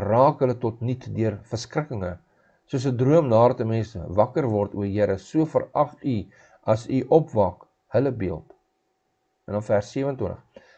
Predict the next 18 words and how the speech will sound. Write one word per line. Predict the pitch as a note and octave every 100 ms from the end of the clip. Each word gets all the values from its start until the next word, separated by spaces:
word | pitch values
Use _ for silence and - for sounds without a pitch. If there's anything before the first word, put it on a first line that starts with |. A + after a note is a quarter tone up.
| _
Want | A#2+ B2+
kyk, | D#3+ E3+ - _ _ _
die | - G#2+ F3
wat | D#3 C3
hulle | A2
ver | G#2+ - D3 C#3
van | C3 G2 -
U | D3
afhou, | - B2 - A2 F#2
vergaan. | - F#2 G2 - - G#2+ F#2 - _ _ _ - _
U | C3+ C3+
roei | A#2 B2 C#3+ C3 -
almal | F3 F#3+ F#3+ -
uit | A#2 F#2 - _ _ _ _ _ _
wat | G2+ A#2+ A#2
van | - G2+ -
U | D3 A2 A2+ _
af | G#2+ G2+ -